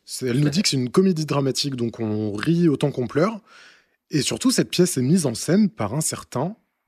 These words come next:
Speaker 1: John Malkovich.
Speaker 2: Malkovich ?
Speaker 1: Malkovich, Malkovich, Malkovich.
Speaker 2: Ah, c'est bien, ouais. <laughs> Donc oui, avec John Malkovich, qui sera présent dans l'émission.
Speaker 1: Ouais.
Speaker 2: Et ça, c'est ouf, déjà, de savoir que John Malkovich était sur
Speaker 1: Ah ouais, quel plaisir.
Speaker 2: euh, On n'est pas couché.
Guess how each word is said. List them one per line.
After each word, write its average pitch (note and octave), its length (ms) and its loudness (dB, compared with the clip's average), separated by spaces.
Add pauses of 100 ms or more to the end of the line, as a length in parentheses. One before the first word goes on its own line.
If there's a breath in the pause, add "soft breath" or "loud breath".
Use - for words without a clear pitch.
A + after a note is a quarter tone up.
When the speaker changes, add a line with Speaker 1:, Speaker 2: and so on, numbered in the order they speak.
(380)
Speaker 1:
John E3 440 0 (320)
Malkovich. D#3 1000 -2 (360)
Speaker 2:
Malkovich ? - 540 -4 (520)
Speaker 1:
Malkovich, D#3 420 2
Malkovich, E3 400 2
Malkovich. D3 580 -2
Speaker 2:
Ah, - 60 -6
c'est - 160 2
bien, B3+ 200 -2
ouais. D#3 240 4
<laughs> - 2000 0
Donc G3 160 4
oui, D#4+ 240 8
avec D#3+ 160 8
John F3 140 4
Malkovich, F3 360 4
qui E3 100 -4
sera F#4 240 4
présent A#3 260 4
dans G#3+ 80 4
l'émission. F#3 540 0
Speaker 1:
Ouais. F3 160 2
Speaker 2:
Et E4 40 -2
ça, A#3 60 0
c'est G#3 160 4
ouf, D4 240 4
déjà, D#3+ 360 6
de C#3 80 -2
savoir D3+ 260 4
que C#3 100 2
John C#3+ 140 0
Malkovich C3 380 0
était D#3 180 -4
sur - 160 -10
Speaker 1:
Ah A#2+ 60 2
ouais, A2+ 120 -2
quel F#2+ 140 -12
plaisir. B2+ 360 -8
Speaker 2:
euh, A2 300 2
On C3 80 0
n'est B2 100 2
pas C#3 140 2
couché. - 400 -6